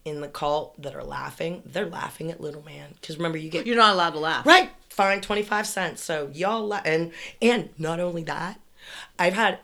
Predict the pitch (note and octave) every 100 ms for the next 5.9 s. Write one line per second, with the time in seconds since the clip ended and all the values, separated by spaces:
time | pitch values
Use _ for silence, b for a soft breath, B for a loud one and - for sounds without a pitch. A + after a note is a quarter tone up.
0 | E3+ E3+ F#3 E3+ F3+ E3 - E3 E3+ F3
1 | D#3 - D3 C#3+ C#3 - - D#3 C3 -
2 | D3+ D3 D#3+ D3 D3 C#3+ C#3 C#3 - D#3
3 | D#3 C3+ - - C#3 - _ F#3+ F#3+ G#3+
4 | G#3+ G#3+ - - F#3 F3+ D#3 A2+ B2 -
5 | D3 - D#3+ D#3+ F3 E3+ E3 D3